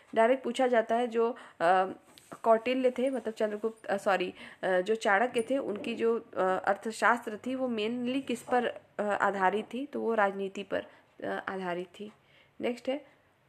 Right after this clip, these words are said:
अशोक के शिलालेखों में प्रयुक्त भाषा कौन सी थी? तो अशोक के शिलालेखों में प्राकृत भाषा का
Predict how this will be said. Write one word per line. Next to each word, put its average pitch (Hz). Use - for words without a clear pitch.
अशोक 277
के 294
शिलालेखों 240
में 262
प्रयुक्त 226
भाषा 196
कौन 190
सी 196
थी? 269
तो -
अशोक 240
के 240
शिलालेखों 202
में 285
प्राकृत 196
भाषा 190
का -